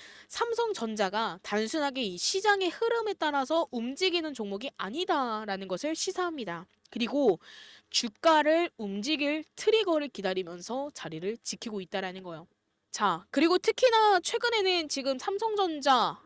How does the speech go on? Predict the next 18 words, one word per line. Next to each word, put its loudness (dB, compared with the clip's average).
주가 2
상승을 2
이끌 2
만한 -2
중요한 -2
뉴스가 -2
발표됐는데, -4
자, -8
그 -4
내용이 2
대략 -6
삼성전자 -2
사 -2
나노 0
공정 -4
수율이 -2
개선되었다라는 0
소식인데요. -2